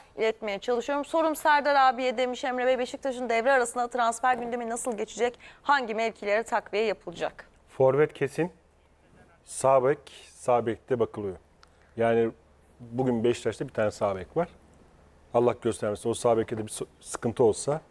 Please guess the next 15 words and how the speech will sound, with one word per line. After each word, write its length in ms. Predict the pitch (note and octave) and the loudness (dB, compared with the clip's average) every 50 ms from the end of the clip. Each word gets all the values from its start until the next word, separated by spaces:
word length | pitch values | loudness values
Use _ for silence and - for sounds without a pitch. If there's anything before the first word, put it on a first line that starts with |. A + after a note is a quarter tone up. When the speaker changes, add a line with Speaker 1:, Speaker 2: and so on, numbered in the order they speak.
| _ _ - - - _ _ - - - - - - - G#2 | _ _ -20 -20 -20 _ _ -20 -20 -20 -20 -20 -18 -6 0
Speaker 2:
yerine, 380 | A2 B2+ B2 B2+ B2 B2 C3+ | 2 2 4 4 4 4 2
yani 340 | D3 D#3 - A#2+ A#2 A2 G#2 | 2 2 4 4 2 4 4
Rozier'in 460 | A#2 C3 C3 B2 C3+ C3 B2 A#2 A#2 A#2+ | 4 2 2 2 2 2 2 2 0 0
yerine 420 | C3 C3 A2+ A2+ A#2+ D3 D#3 D#3+ - - - - - G#2+ | 0 0 0 0 0 -2 -2 -2 -4 -10 -20 -20 -8 -2
Necip 240 | A2 B2+ A#2 - D4+ | 0 2 2 4 4
Speaker 1:
Kim 60 | C4 A#3+ | 4 4
Speaker 2:
oynatacak. 0 | |
Speaker 1:
oynayacak? 340 | G#3+ G3+ G3 F#3+ G3+ G3 G#3+ | 4 2 2 0 0 0 2
Necip 280 | B3 B3+ G#3 A3+ - | 0 0 0 -2 -4
mi 40 | - G#3 | -4 -2
oynayacak? 300 | G3 G3 A3 B3+ - - | 0 0 0 0 0 2
Dorukhan 380 | A#3 A3+ A#3 - A#3+ G#3 G3 | 2 2 2 2 2 2 2
mı 80 | F#3+ F3+ | 0 -2
oynayacak 320 | F3 F3 F3 F3+ - - | -4 -4 -4 -6 -6 -2
diye 160 | A3 B3+ C4 | 0 0 0